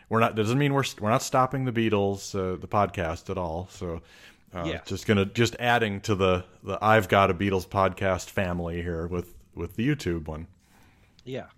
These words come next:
Speaker 2: So I thought it was, uh, strange that we, you know, it co-, sort of lined up with the concert for Bangladesh being a charity thing. I was like, "Oh, we talked about another charity thing
Speaker 1: Yeah.
Speaker 2: on, on this thing." So, um, so if you, if you, uh,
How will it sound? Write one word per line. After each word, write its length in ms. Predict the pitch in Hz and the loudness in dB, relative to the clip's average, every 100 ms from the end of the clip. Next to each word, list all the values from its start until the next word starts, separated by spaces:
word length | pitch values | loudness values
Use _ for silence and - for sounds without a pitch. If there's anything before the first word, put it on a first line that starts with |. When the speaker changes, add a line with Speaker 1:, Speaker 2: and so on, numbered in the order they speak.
| _ _ _ | _ _ _
Speaker 2:
So 320 | - 131 131 | -6 -4 -4
I 120 | 135 | -6
thought 200 | 147 175 | -4 -4
it 80 | 165 | -4
was, 180 | 143 127 | -6 -4
uh, 160 | 135 123 | -2 -4
strange 460 | - 165 156 147 | -4 -6 -4 -6
that 220 | 139 131 117 | -8 -8 -6
we, 300 | 123 110 - | -8 -8 -10
you 180 | 123 120 | -4 -2
know, 220 | 110 110 | 0 0
it 120 | 110 - | -4 -4
co-, 160 | 165 | -4
sort 260 | 151 - 151 | -2 -2 0
of 80 | 131 | -2
lined 240 | 135 135 | -4 -4
up 160 | 127 - | -6 -6
with 160 | 120 | -10
the 60 | 117 | -10
concert 360 | - 131 - 104 | -10 -10 -10 -16
for 120 | 104 | -14
Bangladesh 680 | 127 117 110 101 107 104 | -12 -10 -10 -8 -8 -8
being 180 | - 107 | -10 -10
a 80 | 98 | -10
charity 460 | - 107 101 101 92 | -8 -8 -6 -8 -8
thing. 300 | 98 92 92 | -8 -8 -8
I 60 | 90 | -10
was 100 | 92 | -10
like, 120 | 92 - _ | -12 -16 _
"Oh, 140 | 262 240 | 0 4
we 140 | 180 | 4
talked 260 | 190 190 - | 2 -2 -4
about 180 | 185 196 | -4 -4
another 320 | 220 247 156 | -4 -4 -6
charity 400 | - 110 92 87 | -8 -10 -10 -14
thing 160 | - 104 | -8 -2
Speaker 1:
Yeah. 200 | 117 131 | 0 0
Speaker 2:
on, 180 | 95 - | -4 -14
on 180 | 104 95 | -16 -12
this 220 | 92 - | -14 -14
thing." 240 | - 73 | -16 -16
So, 300 | - 90 85 - _ - - - | -14 -10 -10 -12 _ -20 -20 -8
um, 300 | 123 123 123 | -2 0 -2
so 240 | 120 156 151 | -2 0 0
if 120 | 151 | -2
you, 220 | 160 147 135 | -4 -4 -4
if 240 | 139 - | -6 -6
you, 300 | 151 143 143 | -6 -2 -2
uh, 400 | 127 127 123 123 | 0 0 -2 -4